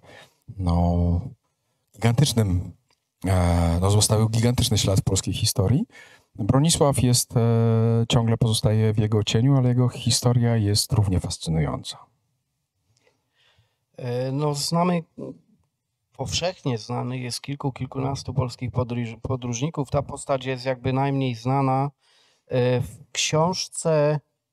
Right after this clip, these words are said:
Speaker 2: mm, w ksi-, w, w, w tej powieści o Bronisławie Piłsudskim, e, posługuje się pan właściwie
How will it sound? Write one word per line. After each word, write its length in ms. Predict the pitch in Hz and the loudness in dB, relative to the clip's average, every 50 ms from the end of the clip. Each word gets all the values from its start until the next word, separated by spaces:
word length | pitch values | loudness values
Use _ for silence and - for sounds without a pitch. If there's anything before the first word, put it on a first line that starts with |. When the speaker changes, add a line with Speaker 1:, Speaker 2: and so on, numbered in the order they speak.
| _ _ _ _ _ _ - | _ _ _ _ _ _ -6
Speaker 2:
mm, 640 | 135 127 127 127 127 127 127 127 127 127 131 135 - - _ _ _ _ _ _ _ _ _ _ _ _ - | -4 -2 0 0 2 2 2 2 0 0 -2 -4 -6 -12 _ _ _ _ _ _ _ _ _ _ _ _ -10
w 140 | 120 - - | -10 -8 -6
ksi-, 320 | - - - 135 131 123 | -6 -2 0 0 0 0
w, 120 | 120 - | -2 -4
w, 420 | - - 123 120 - - - 127 127 | -8 -8 -10 -10 -12 -12 -12 -10 -6
w 40 | - | -4
tej 140 | 135 131 | -2 -2
powieści 680 | - - 127 120 131 156 180 175 - - - 147 139 - | -2 -2 -2 0 0 -2 0 -2 -2 -2 0 0 0 2
o 260 | 117 131 127 127 123 | 2 2 2 2 2
Bronisławie 600 | 123 127 131 131 131 123 - - 131 123 127 127 | 0 0 2 2 0 0 0 0 -2 0 0 -2
Piłsudskim, 680 | - 123 123 - - 180 170 - - - 151 147 143 139 - _ _ _ _ _ _ - | -2 -4 -4 -4 -6 -8 -6 -8 -6 -4 -2 -2 -2 -2 -6 _ _ _ _ _ _ -10
e, 280 | - - 127 127 127 | -4 -2 0 0 0
posługuje 680 | 123 - 139 127 - - 139 127 123 139 160 175 165 160 | 0 0 -2 -2 -2 -2 -4 -2 -2 -2 -2 0 0 0
się 280 | 156 - - 156 151 143 139 _ _ - | -2 -2 0 0 -2 -2 -4 _ _ -4
pan 320 | 147 143 143 143 139 131 | 0 0 2 0 0 0
właściwie 600 | 131 131 - - - - - 156 139 143 143 | 0 -2 -2 -4 -6 -8 -8 -6 -2 -2 -2